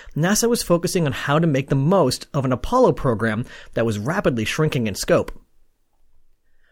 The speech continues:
Apollo wasn't the end, though. Around this time, a lot of work was being done on future projects, specifically Skylab, the Apollo-Soyuz test project,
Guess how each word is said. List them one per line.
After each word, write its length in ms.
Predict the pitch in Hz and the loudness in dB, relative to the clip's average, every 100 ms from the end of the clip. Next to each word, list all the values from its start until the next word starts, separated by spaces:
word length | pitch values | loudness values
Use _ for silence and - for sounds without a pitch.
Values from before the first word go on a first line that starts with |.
| _ - | _ -4
Apollo 400 | 180 170 277 294 | -4 2 2 4
wasn't 320 | 247 196 196 175 | 6 6 4 2
the 140 | 165 | 0
end, 200 | 127 123 | 2 -2
though. 260 | 95 - - _ - - - | -4 -10 -16 _ -20 -20 -6
Around 320 | 165 160 247 277 | -2 0 0 0
this 120 | - | 0
time, 300 | - 139 143 | 0 -2 -2
a 80 | 120 | -4
lot 280 | 110 190 277 | 0 2 2
of 80 | |
work 240 | 147 180 170 | 2 0 0
was 100 | 117 | -2
being 240 | 123 127 | 0 0
done 240 | 110 110 98 | 0 -2 -2
on 160 | 117 | -6
future 420 | 117 - 285 214 | -6 0 2 2
projects, 540 | 123 - 87 - - - - - _ | 0 -2 -6 -10 -12 -12 -14 -20 _
specifically 640 | - 208 277 277 233 202 | -6 -2 -2 0 0 0
Skylab, 760 | 185 - 160 156 151 147 147 143 | -2 0 2 4 4 2 0 -2
the 140 | 143 120 | -4 -4
Apollo-Soyuz 760 | 110 190 190 - 170 139 120 | 0 2 2 2 0 0 -2
test 280 | - 226 - | 0 0 0
project, 420 | - 117 113 117 | 0 0 0 -4